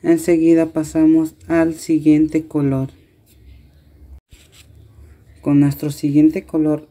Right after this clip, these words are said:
amarillo vamos a trabajar lo que son las tortillitas y vamos a dejar dos macizos aquí al inicio y aquí en medio hacemos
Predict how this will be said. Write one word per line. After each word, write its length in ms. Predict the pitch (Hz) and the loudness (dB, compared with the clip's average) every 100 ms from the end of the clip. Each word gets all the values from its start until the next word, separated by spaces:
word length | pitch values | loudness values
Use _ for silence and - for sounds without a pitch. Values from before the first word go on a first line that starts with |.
| _ | _
amarillo 720 | 160 175 185 180 170 160 165 | -4 -4 -4 -2 -4 -2 -2
vamos 340 | 160 156 156 | 0 0 0
a 40 | 151 | -8
trabajar 420 | 147 139 147 147 | -8 -6 -6 -8
lo 120 | 143 | -8
que 80 | 147 | -10
son 220 | - 143 | -4 -2
las 200 | 143 143 | -2 -4
tortillitas 840 | 175 170 190 170 165 165 180 - - _ _ _ | -8 -6 -2 0 0 -2 -10 -10 -20 _ _ _
y 100 | 156 | 0
vamos 340 | 147 156 160 156 | 2 4 2 0
a 80 | |
dejar 420 | 147 143 143 143 139 | -4 -6 -4 -6 -2
dos 280 | 156 160 | -2 -2
macizos 840 | 175 180 175 170 165 - 175 170 - _ _ _ _ _ _ _ | -4 -4 -2 -2 -2 -4 -8 -8 -14 _ _ _ _ _ _ _
aquí 600 | 143 139 _ 143 143 151 - | -12 -10 _ -6 -2 -2 -4
al 200 | 151 135 | -4 0
inicio 640 | 135 135 156 160 - 196 254 - _ _ _ _ _ _ _ _ _ _ _ _ - - _ - | 2 4 4 2 -6 -8 -10 -16 _ _ _ _ _ _ _ _ _ _ _ _ -20 -20 _ -4
y 120 | 147 | -4
aquí 240 | 143 - | -2 2
en 140 | 156 170 | 2 4
medio 300 | 165 160 165 | 2 2 0
hacemos 480 | 165 160 160 156 | 0 2 2 0